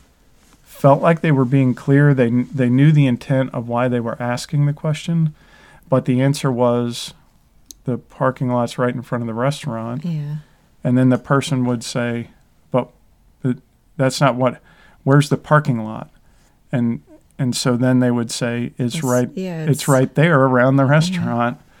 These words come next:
Speaker 2: And the person giving the directions had been there before.
Speaker 1: Right.
Speaker 2: And I, I guess the other person hadn't,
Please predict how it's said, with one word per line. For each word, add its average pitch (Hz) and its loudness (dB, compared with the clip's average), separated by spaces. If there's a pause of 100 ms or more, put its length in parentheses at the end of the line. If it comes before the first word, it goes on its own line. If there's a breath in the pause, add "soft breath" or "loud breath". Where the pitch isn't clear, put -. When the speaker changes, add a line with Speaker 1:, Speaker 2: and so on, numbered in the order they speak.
(400 soft breath)
Speaker 2:
And 202 0
the 190 -2
person 208 -2
giving 165 -2
the 156 -6
directions 147 -6
had 139 -8
been 185 -2
there 147 -4
before. 143 -10 (260 soft breath)
Speaker 1:
Right. 123 -6 (160)
Speaker 2:
And 160 -4
I, 151 -2 (200)
I 165 -6
guess 151 -6
the 147 -8
other 151 -6
person 151 -10
hadn't, 202 -10